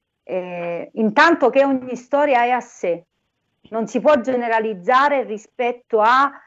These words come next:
uno standard, né se si sente parlare di una madre che ha fatto su un nonno, su un papà.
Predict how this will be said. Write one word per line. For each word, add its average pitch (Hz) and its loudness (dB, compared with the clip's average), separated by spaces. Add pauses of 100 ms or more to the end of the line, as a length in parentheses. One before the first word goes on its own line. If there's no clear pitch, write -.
(120)
uno 240 0
standard, 254 -2
né 269 -2
se 269 -4
si 220 -10
sente 247 -2
parlare 233 2
di 190 -6
una 208 -6
madre 220 -2
che 226 0
ha 226 2
fatto 233 -2
su 226 -8
un 208 -6
nonno, 247 0
su 220 -4
un 214 -4
papà. 196 0